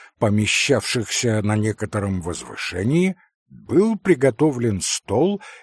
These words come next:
и два ряда кресел для присяжных заседателей.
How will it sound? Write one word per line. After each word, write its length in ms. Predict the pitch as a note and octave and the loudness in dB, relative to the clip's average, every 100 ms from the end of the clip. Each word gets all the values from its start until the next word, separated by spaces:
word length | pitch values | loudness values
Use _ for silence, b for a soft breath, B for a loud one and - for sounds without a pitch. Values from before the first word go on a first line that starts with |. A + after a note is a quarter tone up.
| _ | _
и 160 | F3 F#3 | 0 0
два 500 | A2 G2+ A#2 C3+ A#2 | -2 0 2 2 2
ряда 380 | A2+ G2+ - - | 2 0 -2 -12
кресел 540 | - G#2+ F3+ - G3+ | -4 2 2 4 2
для 300 | E3+ B2 G3 | 2 4 4
присяжных 720 | G3+ A3+ - A#2+ G#2+ A#2+ D3 C#3 | 4 0 0 0 0 0 -4 -4
заседателей. 840 | C#3+ F3+ G#3 D3+ D#2 - - | -4 -4 -4 -6 -8 -14 -20